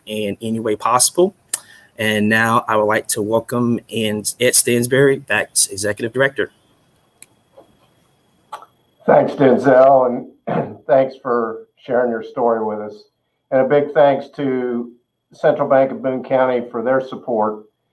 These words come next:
Speaker 2: and especially to all of you who've tuned in to the five seven three You and Me event today.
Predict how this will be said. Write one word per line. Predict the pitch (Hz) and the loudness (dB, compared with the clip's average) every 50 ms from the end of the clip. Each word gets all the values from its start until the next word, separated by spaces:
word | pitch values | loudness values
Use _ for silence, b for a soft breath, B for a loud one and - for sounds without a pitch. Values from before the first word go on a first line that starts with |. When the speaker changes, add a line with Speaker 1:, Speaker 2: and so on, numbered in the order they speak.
| _ _ _ _ _ _ _ _ _ | _ _ _ _ _ _ _ _ _
Speaker 2:
and | - 135 139 | 0 0 0
especially | 139 - - 170 165 160 156 - 160 147 147 147 143 139 139 | 0 2 2 4 4 4 2 0 -2 -2 -2 -2 -2 -4 -6
to | - 147 139 135 135 131 | -6 -4 -4 -2 -2 2
all | 131 131 135 135 135 | 6 6 8 8 6
of | 135 127 | 4 2
you | 131 135 135 135 131 | -2 -2 -2 -2 -2
who've | 123 120 120 120 | -2 -6 -6 -8
tuned | - - 139 135 131 127 | -10 -8 -6 -6 -4 -4
in | 131 131 131 127 123 123 120 120 _ _ _ | -4 -2 -2 -4 -4 -6 -8 -14 _ _ _
to | - 123 | -12 -12
the | 113 113 | -12 0
five | - 135 123 123 120 - | 2 4 4 4 4 2
seven | - 139 127 123 120 113 117 | 0 -2 0 0 -2 -6 -6
three | 123 127 123 120 | -6 -6 -6 -4
You | 113 117 120 117 | -4 -2 -2 -2
and | 113 113 | -2 0
Me | 113 117 117 113 | -2 -2 -2 -2
event | 110 107 104 110 110 110 110 - | -4 -4 -4 -4 -4 -6 -8 -12
today. | - 101 98 98 92 90 90 | -8 -4 -2 -2 -2 -2 -6